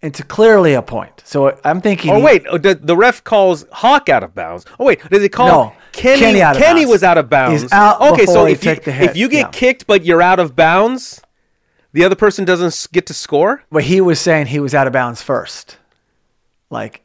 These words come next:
Speaker 1: out of bounds, and the kick happened, which it didn't happen that way. It didn't happen in All Valley with the other ref. So right then I thought, "Ooh, wait a second. Did Silver get to this guy?" Because Taikai just said,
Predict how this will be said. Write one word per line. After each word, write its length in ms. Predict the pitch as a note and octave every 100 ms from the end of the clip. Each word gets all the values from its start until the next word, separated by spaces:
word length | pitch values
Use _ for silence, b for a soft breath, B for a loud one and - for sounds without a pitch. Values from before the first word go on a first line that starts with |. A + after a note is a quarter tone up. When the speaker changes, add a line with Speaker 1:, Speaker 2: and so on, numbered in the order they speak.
| -
Speaker 1:
out 160 | F3+
of 80 | F#3+
bounds, 420 | A3 A3 G#3+ F#3
and 100 | E3+
the 60 | D#3
kick 260 | - G#3 G3+
happened, 380 | F#3+ F3+ E3 C#3
which 200 | C3+ B2+
it 80 |
didn't 180 | B2+ D#3+
happen 340 | F3+ D3 C#3 A#2+
that 200 | A#2 A#2+
way. 140 | B2
It 140 | B2+ A2+
didn't 220 | D3+ F3
happen 280 | F3+ F3+ F3
in 80 | E3+
All 160 | E3
Valley 260 | E3 D#3+ D#3+
with 160 | C#3
the 140 | C#3 D3
other 260 | F3+ D#3+
ref. 460 | A2+ G#2 A2+ - - B B B B -
So 500 | G#3+ E3+ D#3 D3+ _ -
right 300 | E3 G#3+ G#3
then 180 | G#3+ G3+
I 140 | D#3+
thought, 420 | C#3 D#3 C3 A#2+ D#3
"Ooh, 180 | F#3+
wait 280 | G3+ A3 B3+
a 100 | A#2+
second. 520 | - A#2+ G#2 - G2+ _ _ -
Did 140 | A#2+
Silver 320 | - E3 A#3+ G#3
get 140 | F#3+
to 80 | B2+
this 200 | D#3+ -
guy?" 140 | G#3+
Because 360 | G3+ G3 A#3 - B B -
Taikai 720 | A#3+ D#4+ A#3 G3 G3+ A3 F3+
just 320 | C#3 A3 G#3+
said, 380 | B3 C4 A3